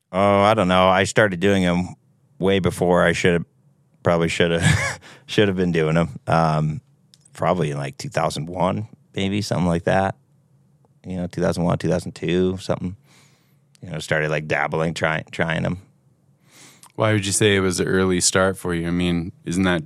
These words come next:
Speaker 2: kinda just the experience you wanna get warms
Speaker 1: I guess
Speaker 2: you up
Speaker 1: so,
Speaker 2: for it?
Speaker 1: yeah. I would just, like, I feel like maybe for the first, well, I don't know. I actually kinda had a legitimate chance at the f-,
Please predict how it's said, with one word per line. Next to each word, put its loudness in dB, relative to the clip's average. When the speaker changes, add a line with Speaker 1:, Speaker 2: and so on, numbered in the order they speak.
Speaker 2:
kinda 0
just -2
the 0
experience 0
you -2
wanna 0
get -2
warms 0
Speaker 1:
I 0
guess 2
Speaker 2:
you 2
up 2
Speaker 1:
so, 4
Speaker 2:
for 4
it? 4
Speaker 1:
yeah. 4
I 4
would 2
just, -6
like, -4
I -6
feel 0
like -4
maybe -12
for -16
the -8
first, -10
well, -8
I -4
don't -4
know. 4
I 6
actually -2
kinda 0
had 2
a -2
legitimate 0
chance 0
at -10
the -14
f-, -16